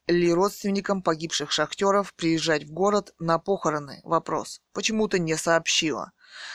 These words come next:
Разве это не дезинформация у госпожи Полыгаевой?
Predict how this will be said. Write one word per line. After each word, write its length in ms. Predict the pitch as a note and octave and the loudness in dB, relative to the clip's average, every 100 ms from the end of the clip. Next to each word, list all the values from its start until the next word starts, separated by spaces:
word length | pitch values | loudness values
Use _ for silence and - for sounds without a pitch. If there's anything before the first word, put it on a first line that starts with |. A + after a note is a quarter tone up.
| - | -2
Разве 340 | A#3+ B3 A#3 | 0 2 2
это 320 | A#3 G3 F#3 F3+ | 2 2 2 0
не 220 | E3 E3+ | 2 0
дезинформация 920 | E3 E3 E3 F3+ F3 G#3+ A3+ - D3+ | 0 -4 -2 0 2 2 2 -2 -6
у 60 | D3+ | -4
госпожи 440 | D#3 - D#3 E3+ | -6 -2 -4 -4
Полыгаевой? 840 | E3+ F3 F3 D#3+ C#3+ A#2 F#2+ - | -2 0 2 2 2 2 -4 -12